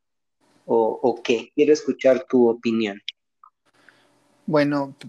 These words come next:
Speaker 2: para empezar, creo que nuestra historia como colectivo L G B T pasa muchas veces desapercibida y muchas veces se pierde. Por decir,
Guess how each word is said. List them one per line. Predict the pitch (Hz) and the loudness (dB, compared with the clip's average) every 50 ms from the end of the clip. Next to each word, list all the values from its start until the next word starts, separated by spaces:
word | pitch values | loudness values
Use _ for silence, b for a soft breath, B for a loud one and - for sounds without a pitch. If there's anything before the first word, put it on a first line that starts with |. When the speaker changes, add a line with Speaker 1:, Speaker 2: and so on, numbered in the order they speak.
| - _ | -6 _
Speaker 2:
para | 156 156 160 | -2 -2 -2
empezar, | 156 156 - 170 - 185 180 185 185 - | -4 -6 -6 -4 -2 0 0 0 -2 -4
creo | - - 208 208 208 | -4 -2 -2 -2 -4
que | - - 233 220 208 190 160 135 - - _ _ _ _ _ _ _ _ _ _ _ _ _ _ _ _ _ _ _ _ _ _ _ _ _ | -2 0 0 2 2 0 -2 -6 -10 -14 _ _ _ _ _ _ _ _ _ _ _ _ _ _ _ _ _ _ _ _ _ _ _ _ _
nuestra | - 147 131 135 135 127 - - 139 135 | -4 -2 0 0 0 -2 -4 -6 -6 -4
historia | 131 - - - - 151 151 151 160 170 185 180 - | -6 -8 -8 -4 -2 -2 -2 -2 -4 -6 -8 -8 -8
como | - 139 127 123 117 110 110 107 104 104 - - | -6 -6 -4 -4 -6 -8 -8 -10 -10 -12 -12 -4
colectivo | - 123 110 113 - _ - 127 123 135 139 139 135 | -4 -4 -4 -4 -10 _ -4 -4 -2 0 0 -2 -2
L | 123 123 | -4 -8
G | - - 127 | -10 -10 -10
B | 113 110 | -10 -10
T | - _ - 110 120 139 - - _ _ _ _ _ _ _ _ b b b b b b b b b b b b b _ _ - - _ - - - | -12 _ -14 -14 -14 -14 -16 -20 _ _ _ _ _ _ _ _ b b b b b b b b b b b b b _ _ -20 -20 _ -18 -6 -2
pasa | - 139 135 165 | -2 -2 -2 -4
muchas | 160 160 160 151 - 151 143 143 | -6 -6 -8 -8 -8 -10 -8 -8
veces | 147 135 131 151 135 | -8 -8 -8 -10 -14
desapercibida | 135 123 - - _ - 110 - - 123 120 123 120 120 117 113 | -16 -16 -18 -14 _ -14 -14 -12 -10 -10 -8 -8 -8 -8 -8 -6
y | 117 | -4
muchas | 117 123 127 123 - 151 147 139 | -2 -2 -2 -2 -4 -6 -6 -4
veces | 139 139 131 - 143 135 135 123 | -6 -8 -4 -4 -4 -4 -6 -8
se | - _ - - _ _ _ | -12 _ -20 -20 _ _ _
pierde. | - 120 120 120 120 117 110 104 98 - - _ _ _ - - - - _ _ _ _ _ _ _ _ _ _ - - - _ - - - _ _ _ _ _ _ _ _ _ _ _ _ _ _ _ _ _ B B B B B B B B _ _ _ _ _ _ _ _ _ _ - 151 - | -6 -2 0 0 0 0 -4 -6 -12 -16 -20 _ _ _ -20 -20 -20 -20 _ _ _ _ _ _ _ _ _ _ -20 -20 -16 _ -14 -14 -14 _ _ _ _ _ _ _ _ _ _ _ _ _ _ _ _ _ B B B B B B B B _ _ _ _ _ _ _ _ _ _ -20 -12 -6
Por | - 151 143 | -4 -4 -4
decir, | 143 147 143 - 156 156 156 151 - _ | -4 -8 -8 -4 -4 -4 -4 -6 -10 _